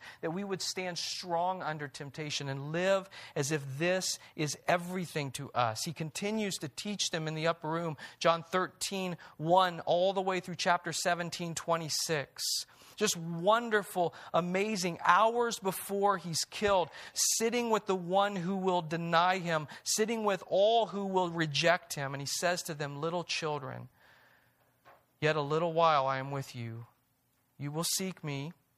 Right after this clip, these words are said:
And just as I said to the Jews, so now I also say to you, where I am going, you cannot come.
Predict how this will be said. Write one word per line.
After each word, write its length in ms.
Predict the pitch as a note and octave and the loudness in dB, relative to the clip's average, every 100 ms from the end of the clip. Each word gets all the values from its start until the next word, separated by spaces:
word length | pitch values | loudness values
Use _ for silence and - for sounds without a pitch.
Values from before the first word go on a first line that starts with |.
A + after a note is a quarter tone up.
| _ _ _ _ - - - _ - | _ _ _ _ -20 -20 -20 _ -10
And 100 | A#2+ | -4
just 220 | D3 C#3 | -2 -2
as 120 | D#3 D#3+ | -2 0
I 80 | D#3+ | 0
said 240 | - D#3+ | 0 -4
to 80 | D#3 | -4
the 100 | D#3+ | -8
Jews, 380 | D3 C#3+ C3 - | -6 -6 -4 -4
so 140 | C#3+ | -4
now 260 | C#3+ C3+ C3 | 0 2 2
I 80 | |
also 300 | B2+ C3 - C3+ | 2 -2 -6 -6
say 220 | - D3 | -6 -6
to 80 | D3+ | -6
you, 240 | C#3 B2 | -6 -4
where 220 | B2 B2+ | 0 0
I 120 | C3+ | 0
am 120 | D3 D3+ | -2 -2
going, 360 | C3+ B2 B2 | -2 -2 -6
you 120 | C3 | -8
cannot 440 | - C#3 C3 C3+ - | -8 -6 -4 -4 -4
come. 360 | C#3+ A#2+ A2 | -4 -4 -6